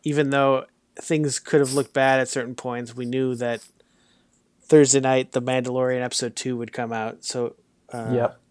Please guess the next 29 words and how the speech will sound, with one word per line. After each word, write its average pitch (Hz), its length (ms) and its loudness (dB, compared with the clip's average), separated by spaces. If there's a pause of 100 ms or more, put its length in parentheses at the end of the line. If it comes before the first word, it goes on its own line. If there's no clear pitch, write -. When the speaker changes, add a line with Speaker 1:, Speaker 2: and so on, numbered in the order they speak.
(360)
Speaker 1:
that 139 160 2
was 127 140 -2
good, 131 480 -4
and 123 140 -10
we 127 100 -6
could, - 160 -12
we 131 100 -8
could 120 140 -12
talk 120 240 -4
about 113 240 -8
that 110 180 -8
now. 113 280 -10 (280)
What'd 135 160 -4
you 135 60 -6
think? 127 420 -8 (1300)
Speaker 2:
Um, 180 600 4
as 175 180 4
I 185 80 4
said 151 400 4
before, 117 920 -2 (100)
I'm 139 100 -6
a 139 60 4
little 165 280 2
bummed 139 520 2
that 120 120 0
it 110 160 -2
seems 131 960 -6
very 120 320 -2
filler. 107 640 -6